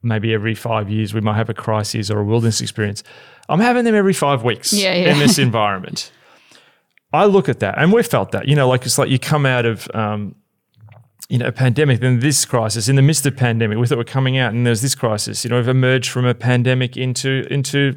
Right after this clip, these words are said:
Speaker 1: you know, a war. Who knows what's next? When crises are more prevalent,
Speaker 2: Mm.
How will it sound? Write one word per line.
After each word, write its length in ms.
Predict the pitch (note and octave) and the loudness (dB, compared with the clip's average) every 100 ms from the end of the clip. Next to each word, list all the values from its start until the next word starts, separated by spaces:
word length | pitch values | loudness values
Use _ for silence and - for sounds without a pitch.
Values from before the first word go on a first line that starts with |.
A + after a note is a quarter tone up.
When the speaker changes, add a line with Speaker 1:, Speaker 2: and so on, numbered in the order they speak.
| - | -6
Speaker 1:
you 100 | C#3 | -2
know, 160 | A#2+ A#2+ | 0 0
a 60 | C#3+ | -2
war. 580 | C#3+ E3 D#3+ A2+ G2+ - | 0 2 2 2 -2 -2
Who 120 | C#3+ | 0
knows 240 | C#3+ C3+ | 2 0
what's 240 | C#3 - - | -4 -6 -6
next? 340 | G#2+ - - _ - - - - _ _ _ _ _ _ _ _ _ _ _ _ - | -8 -10 -12 _ -20 -20 -20 -20 _ _ _ _ _ _ _ _ _ _ _ _ -2
When 220 | E3+ G#3 | 2 2
crises 560 | - D3 D3 D3 B2+ A#2 | 2 2 2 2 2 2
are 80 | |
more 220 | A2+ A2 G#2 | 2 2 0
prevalent, 880 | - - G3+ F#3+ G#2+ E2 - - - | -6 -2 0 2 0 -2 -8 -10 -4
Speaker 2:
Mm. 320 | G3 F#3 F3 | -2 -2 -4